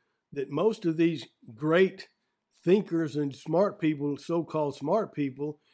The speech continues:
have written books like The God Delusion and others. These books have all been debunked.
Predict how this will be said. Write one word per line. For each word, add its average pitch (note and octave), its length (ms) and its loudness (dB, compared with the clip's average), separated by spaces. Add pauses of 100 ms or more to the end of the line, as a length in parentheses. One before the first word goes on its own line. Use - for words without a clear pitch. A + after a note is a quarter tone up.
(480)
have D3 180 -4
written C#3+ 400 0
books D#3+ 300 -2
like D3+ 220 -4
The C#3 80 -4
God D3+ 380 0
Delusion D3 520 -2
and C#3 140 -2
others. D#3+ 400 0 (300)
These G3+ 240 -2
books E3 320 -2
have D#3 120 -4
all F3 220 4
been F3 320 0
debunked. D#3+ 720 -6